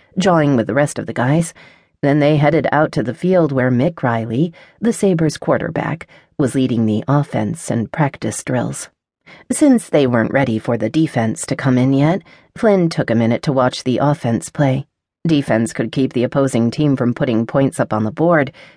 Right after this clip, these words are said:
which was key. But if your offense failed to score, your team was sunk. Mick had been leading the Sabres offense for ten years now.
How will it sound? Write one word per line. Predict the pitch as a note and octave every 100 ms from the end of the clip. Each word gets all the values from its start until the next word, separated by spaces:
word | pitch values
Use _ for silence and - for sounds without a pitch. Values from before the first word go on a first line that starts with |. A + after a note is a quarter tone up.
| _
which | F#3 E3 -
was | -
key. | - E3 D3 D#3+ - _ _ _
But | - D#3+
if | D#3
your | D#3 G3
offense | A#2 A#2+ - D#3 E3
failed | - B2+ C3 D#3
to | C3
score, | - C3 C3 E3+ F3 - - _
your | C#3 E3
team | C4+ - C4 A3+
was | C3 E2+
sunk. | - C#3 D#3+ - - _ _ _ _ _ - _
Mick | E3 C3+ -
had | C3 A2+
been | B2
leading | B2+ C3 A#2
the | A2
Sabres | - D3 C3+ G#2+
offense | C3 E3 - G#2+ -
for | - A2+
ten | - D3+
years | B2+ C3+ F3 -
now. | G#2+ G#2+